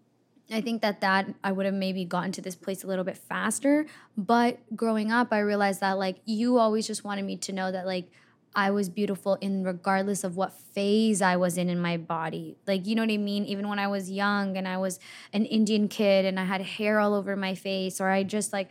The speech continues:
that awkward time of, like, "Oh, I got my eyebrows done for the first time." And then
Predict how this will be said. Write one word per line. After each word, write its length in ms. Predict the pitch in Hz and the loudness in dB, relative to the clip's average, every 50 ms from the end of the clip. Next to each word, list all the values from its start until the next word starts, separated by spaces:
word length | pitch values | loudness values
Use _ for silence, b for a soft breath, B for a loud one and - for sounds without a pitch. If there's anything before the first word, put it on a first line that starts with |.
| B B B B B B - | B B B B B B -4
that 160 | 220 208 214 - | -2 -2 0 2
awkward 400 | 220 220 220 220 233 220 214 208 | 2 2 4 4 4 4 4 2
time 380 | - - 214 208 208 208 208 | 0 0 2 4 4 4 4
of, 120 | 202 190 196 | 2 2 2
like, 200 | 196 190 190 190 - | 2 0 0 0 -2
"Oh, 180 | 202 214 214 208 | -2 -2 0 0
I 120 | 202 202 | -2 -4
got 220 | 190 208 214 208 - | -4 -4 -4 -4 -4
my 160 | 208 202 196 - | -4 -6 -4 -2
eyebrows 460 | - 214 226 220 214 220 214 214 202 202 | 2 2 4 4 4 4 4 2 2 0
done 180 | 214 202 202 | -2 -2 -2
for 140 | 190 - 208 | -2 -4 -6
the 100 | 202 202 | -6 -6
first 380 | 196 - - 208 202 196 - - | -8 -6 -4 -4 -4 -4 -4 -6
time." 400 | - - 214 208 208 202 196 202 | -4 0 2 2 4 4 2 0
And 220 | - 196 208 202 | 0 -2 -2 0
then 240 | 196 196 196 196 190 | 0 0 -2 -2 -6